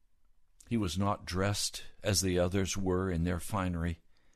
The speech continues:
He was dressed in camel hair.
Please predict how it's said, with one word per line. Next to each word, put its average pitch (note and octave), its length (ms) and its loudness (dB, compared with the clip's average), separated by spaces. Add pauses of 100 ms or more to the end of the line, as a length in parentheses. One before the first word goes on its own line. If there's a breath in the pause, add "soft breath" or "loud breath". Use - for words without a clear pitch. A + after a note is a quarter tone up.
(1600)
He - 140 0
was G#2+ 180 2
dressed A2 460 0
in G2 160 -2
camel A2 460 -2
hair. G2+ 360 0